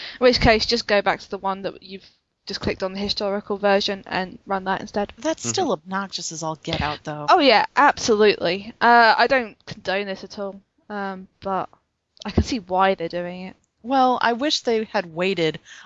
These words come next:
Speaker 2: until the alternative was up and ready. You know, that's, that's all I've
Speaker 3: Well,
Speaker 2: got
Speaker 3: some
Speaker 2: to
Speaker 3: people
Speaker 2: say.
Speaker 3: are really gung-ho about this. That's the thing.
Speaker 1: <laughs> Yeah. A week is a long time in the internet.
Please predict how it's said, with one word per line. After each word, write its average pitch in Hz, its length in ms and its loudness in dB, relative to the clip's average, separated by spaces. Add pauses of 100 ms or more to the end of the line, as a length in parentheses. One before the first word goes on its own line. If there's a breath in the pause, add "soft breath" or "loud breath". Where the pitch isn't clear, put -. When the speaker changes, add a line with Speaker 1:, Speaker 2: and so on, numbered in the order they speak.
(100)
Speaker 2:
until 180 220 -4
the 175 100 0
alternative 156 600 -4
was 147 120 -8
up - 140 -8
and 151 100 -12
ready. - 380 -6 (800)
You 156 80 -12
know, 151 240 -12 (140)
that's, 190 320 0
that's 220 220 0
all 170 120 4
I've 160 100 0
Speaker 3:
Well, 135 60 -4
Speaker 2:
got 147 80 2
Speaker 3:
some 151 80 0
Speaker 2:
to 156 60 2
Speaker 3:
people 147 120 0
Speaker 2:
say. 139 60 4
Speaker 3:
are 135 60 4
really 123 180 0
gung-ho 117 360 0
about 110 280 0
this. 113 320 -6
That's - 180 -6
the 120 80 -4
thing. - 600 0
Speaker 1:
<laughs> - 560 -20
Yeah. 190 400 -2 (680 loud breath)
A 233 100 0
week 277 240 4
is 254 100 4
a 247 60 6
long 254 200 4
time 226 280 4
in 214 80 -4
the 196 140 -4
internet. 180 440 -8